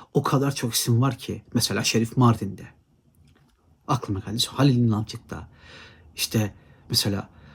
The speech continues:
bunun gibi birçok insan, birçok yazar, bilim adamı, tarihçi, edebiyatçı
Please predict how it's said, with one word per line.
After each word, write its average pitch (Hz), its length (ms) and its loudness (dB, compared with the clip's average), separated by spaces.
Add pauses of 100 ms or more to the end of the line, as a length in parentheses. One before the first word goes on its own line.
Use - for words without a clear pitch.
(120)
bunun 165 200 12
gibi 139 480 4
birçok 139 520 0
insan, 113 520 2
birçok 127 400 -2 (180)
yazar, 110 500 0 (180)
bilim 127 220 8
adamı, 101 420 2
tarihçi, 120 640 0
edebiyatçı 135 680 2